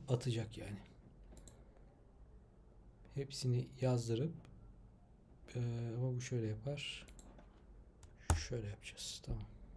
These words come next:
Sadece son elemanı atacak. Hepsini yazdırıp son elemanı attırdık. Tıt tırı tıt. Yani şu kısım için.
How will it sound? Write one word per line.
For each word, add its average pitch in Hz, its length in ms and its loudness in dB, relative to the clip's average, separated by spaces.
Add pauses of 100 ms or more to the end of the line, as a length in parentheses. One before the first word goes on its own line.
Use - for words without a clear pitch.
(540)
Sadece 123 380 4
son 123 340 4
elemanı 117 340 4
atacak. 110 500 0 (800)
Hepsini 131 400 4
yazdırıp 123 440 6
son 123 200 4
elemanı 117 420 4 (600)
attırdık. 107 720 -4 (1700)
Tıt - 240 -6
tırı 127 260 2
tıt. - 420 -4
Yani 131 260 6
şu - 200 0
kısım - 280 2
için. - 260 -2